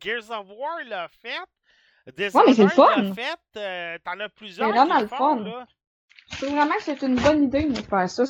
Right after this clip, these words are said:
Speaker 1: Ouais, c'est une
Speaker 2: Ça
Speaker 1: très
Speaker 2: donne envie, euh.
Speaker 1: Perso,
Speaker 2: Ça,
Speaker 1: c'est
Speaker 2: ça, ça, ça donne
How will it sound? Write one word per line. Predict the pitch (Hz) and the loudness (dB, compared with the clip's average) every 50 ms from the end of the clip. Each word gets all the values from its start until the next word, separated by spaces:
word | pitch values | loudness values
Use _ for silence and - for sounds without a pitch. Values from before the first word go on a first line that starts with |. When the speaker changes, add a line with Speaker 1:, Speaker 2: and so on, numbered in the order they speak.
| - - _ _ _ _ _ _ _ | -4 -10 _ _ _ _ _ _ _
Speaker 1:
Ouais, | 143 165 214 247 254 | -6 -4 -2 -2 -2
c'est | 226 _ _ | -4 _ _
une | _ | _
Speaker 2:
Ça | - 254 | 0 4
Speaker 1:
très | |
Speaker 2:
donne | 233 262 277 285 | 6 6 8 8
envie, | 285 262 240 226 233 262 285 311 320 311 247 | 8 8 6 6 6 8 8 10 10 10 10
euh. | 208 196 196 202 - _ _ _ - - - _ _ _ _ _ _ _ _ _ _ _ _ _ _ _ _ _ _ _ - - - - - - - - - - - - - - - - | 8 8 6 4 0 _ _ _ -20 -20 -20 _ _ _ _ _ _ _ _ _ _ _ _ _ _ _ _ _ _ _ -8 -8 -6 -6 -6 -6 -8 -8 -8 -6 -6 -6 -6 -8 -6 -6
Speaker 1:
Perso, | 208 208 - - 254 262 | -6 -6 -6 -6 -8 -4
Speaker 2:
Ça, | - 254 233 | -2 0 0
Speaker 1:
c'est | 262 | 2
Speaker 2:
ça, | 254 - 262 226 233 | 2 4 4 4 4
ça, | 240 254 240 233 | 2 0 -2 -2
ça | - - - 269 | -4 -4 -2 0
donne | 254 311 392 | 0 2 2